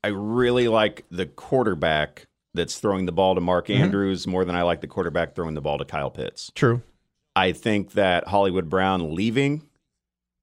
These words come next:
Speaker 1: is gonna, it's gonna turn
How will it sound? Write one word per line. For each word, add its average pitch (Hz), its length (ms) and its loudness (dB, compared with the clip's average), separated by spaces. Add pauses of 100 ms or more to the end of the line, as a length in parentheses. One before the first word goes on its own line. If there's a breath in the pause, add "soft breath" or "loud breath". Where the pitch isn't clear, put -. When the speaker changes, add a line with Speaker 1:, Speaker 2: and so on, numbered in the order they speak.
(280)
Speaker 1:
is 82 440 -4 (340)
gonna, 87 220 -4 (140)
it's - 180 -10
gonna 113 240 0
turn 107 480 -4